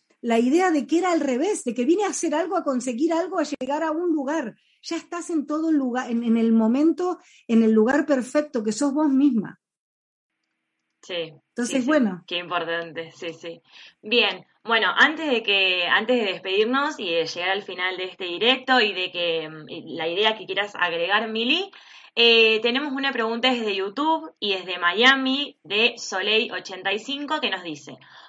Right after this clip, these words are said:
Speaker 2: "Hola, en mi carta natal tengo el nodo norte en Tauro. ¿De qué manera me podrá afectar?". Bueno,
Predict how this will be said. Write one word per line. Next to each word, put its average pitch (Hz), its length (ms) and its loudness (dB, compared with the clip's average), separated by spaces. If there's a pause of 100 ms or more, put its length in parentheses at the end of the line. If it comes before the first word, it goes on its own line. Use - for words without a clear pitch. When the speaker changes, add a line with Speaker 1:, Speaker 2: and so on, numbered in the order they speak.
(120)
Speaker 2:
"Hola, 180 360 4
en 226 120 0
mi 247 100 0
carta 320 260 2
natal 254 460 2
tengo 277 220 -2
el 254 120 -2
nodo 247 220 0
norte 233 560 0
en 185 180 -8
Tauro. 151 460 -2
¿De 226 240 0
qué 302 80 -4
manera 269 400 2
me 226 160 -4
podrá 190 340 2
afectar?". 165 600 -4 (240)
Bueno, 190 220 -2